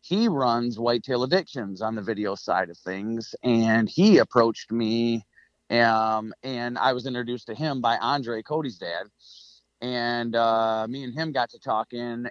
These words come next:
and he, I shared my passion with him and kinda a little bit of knowledge. And he was like, "Man, you know, like, since you guys are already video and everything else, like,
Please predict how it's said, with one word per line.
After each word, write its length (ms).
and 720
he, 440
I 120
shared 260
my 140
passion 400
with 140
him 260
and 120
kinda 220
a 40
little 200
bit 120
of 80
knowledge. 360
And 120
he 100
was 100
like, 140
"Man, 320
you 80
know, 140
like, 200
since 280
you 80
guys 240
are 40
already 200
video 320
and 100
everything 300
else, 240
like, 120